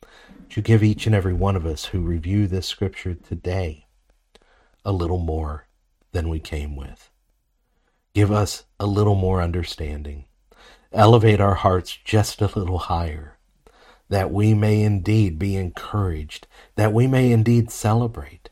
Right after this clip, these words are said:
that we may indeed see your goodness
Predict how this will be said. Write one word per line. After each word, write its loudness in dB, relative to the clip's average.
that -4
we 0
may 2
indeed -2
see -6
your -2
goodness -12